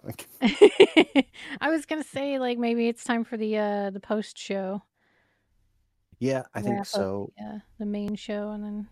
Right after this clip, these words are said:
Speaker 2: move on to post show.
Speaker 1: If my, uh, pretend time mind works correctly, I think we're roughly at about forty-five minutes. Um,
Speaker 2: Which means it's
Speaker 1: so
Speaker 2: probably forty-one, 'cause that's, <laughs> that's what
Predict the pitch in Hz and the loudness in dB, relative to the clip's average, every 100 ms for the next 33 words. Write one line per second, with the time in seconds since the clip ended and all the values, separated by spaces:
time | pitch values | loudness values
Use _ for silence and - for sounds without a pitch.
0 | - 240 226 214 220 214 - 220 - - | -8 -6 -4 -4 -6 -8 -8 -8 -10 -12
1 | 214 208 214 - - - - - - 113 | -8 -8 -10 -14 -20 -20 -20 -20 -10 -10
2 | - 113 110 90 - 107 104 82 - 107 | -6 -4 -4 -8 -10 -8 -8 -10 -14 -8
3 | 135 135 131 - - 113 104 98 95 - | -4 -2 -2 -6 -10 -6 -6 -6 -8 -10
4 | 101 95 90 90 85 - 90 92 90 - | -10 -8 -6 -6 -8 -12 -10 -10 -10 -14
5 | - - 85 80 85 - - - - 92 | -14 -14 -10 -10 -12 -12 -12 -12 -14 -16
6 | - 127 107 - 85 85 95 - 92 - | -10 -6 -6 -8 -10 -8 -10 -12 -14 -14
7 | - 85 - - 95 87 85 80 73 82 | -14 -16 -18 -16 -12 -12 -12 -14 -12 -10
8 | 85 78 - - - _ _ _ _ _ | -10 -12 -16 -20 -20 _ _ _ _ _
9 | _ _ - 87 76 67 - 50 - 254 | _ _ -14 -12 -12 -14 -18 -18 -6 -4
10 | 254 294 277 262 254 262 269 254 240 - | 2 2 0 -2 0 0 0 -4 -4 0
11 | 233 220 208 214 196 170 - - - 185 | 0 0 -2 -2 -4 -8 -14 -20 -12 -10
12 | 190 190 - - - - - - - - | -8 -12 -14 -20 -20 -20 -20 -20 -20 -20
13 | - - - - - - - - 262 | -20 -20 -20 -20 -20 -20 -20 -6 -2